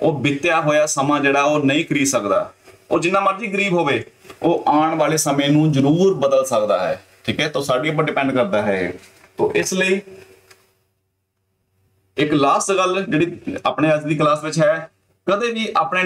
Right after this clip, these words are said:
ਟਾਈਮ ਨੂੰ ਦੂਜਿਆਂ ਦੇ ਨਾਲ ਕੰਪੇਅਰ ਨਾ ਕਰੋ,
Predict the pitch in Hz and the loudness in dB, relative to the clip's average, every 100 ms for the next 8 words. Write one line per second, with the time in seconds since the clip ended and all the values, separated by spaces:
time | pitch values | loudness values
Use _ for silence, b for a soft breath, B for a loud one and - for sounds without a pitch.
0 | 151 151 160 170 170 170 151 151 160 156 | -2 -2 -2 0 2 2 2 2 0 2
1 | 151 151 151 147 143 143 151 127 123 - | 2 0 0 0 2 0 2 2 0 0
2 | 202 | 0